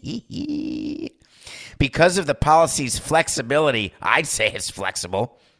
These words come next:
I didn't, that's not in the statement, but I'm just saying I'd say it's flexible. "Clubs may exceed the minimum standards and adjust based on individual circumstances. We will continue to evaluate all aspects of the player development system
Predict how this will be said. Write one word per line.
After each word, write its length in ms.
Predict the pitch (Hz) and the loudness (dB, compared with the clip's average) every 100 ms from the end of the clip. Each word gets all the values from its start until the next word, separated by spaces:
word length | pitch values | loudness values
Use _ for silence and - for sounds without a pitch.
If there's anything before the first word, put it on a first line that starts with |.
| _ | _
I 120 | 76 76 | -6 -6
didn't, 200 | 69 - | -8 -8
that's 240 | 87 - | -6 -6
not 140 | 67 | -10
in 60 | 62 | -10
the 60 | 62 | -8
statement, 380 | 78 71 60 | -8 -8 -10
but 160 | 69 67 | -12 -10
I'm 160 | - 73 | -10 -10
just 200 | 60 - | -10 -8
saying 280 | 71 65 - | -8 -12 -16
I'd 220 | - 64 - | -10 -8 -8
say 140 | 69 | -8
it's 100 | - | -8
flexible. 400 | 85 - 64 - _ - - - - | -10 -10 -14 -18 _ -20 -20 -20 -6
"Clubs 420 | - 185 196 113 | 6 8 8 4
may 220 | 135 156 | 0 0
exceed 640 | 143 - - - 208 247 208 | 0 -2 -2 -2 -2 -2 -2
the 60 | |
minimum 360 | 143 120 107 101 | -2 -2 -2 -4
standards 720 | - 110 104 107 113 104 - - _ _ _ _ - | -4 -2 -2 -2 -4 -4 -8 -10 _ _ _ _ -8
and 260 | 120 135 135 | -2 -2 -2
adjust 640 | 101 - 120 131 - - | -4 0 2 2 0 -6
based 340 | 113 120 - 120 | -4 -2 -4 -2
on 160 | 113 | -2
individual 640 | 113 110 113 98 98 98 101 | -4 -6 -4 -4 -4 -2 -4
circumstances. 960 | - 90 78 73 - 76 - - - - _ _ - - - | -4 -6 -8 -10 -10 -8 -10 -10 -10 -10 _ _ -20 -20 -6
We 140 | 107 | -2
will 140 | 113 117 | 0 0
continue 460 | 123 107 120 120 | -2 -4 -4 -2
to 200 | 123 139 | -2 0
evaluate 520 | 120 101 107 107 110 110 | 0 2 2 2 0 0
all 340 | 71 104 120 | 2 2 2
aspects 600 | 101 101 - 101 98 - - - | 0 -2 0 -2 -2 -6 -12 -8
of 140 | 92 | -6
the 80 | 90 | -6
player 300 | - 104 123 | -4 0 0
development 480 | 120 107 113 123 127 | 0 2 2 0 -4
system 440 | - 95 - 92 | -4 -6 -6 -6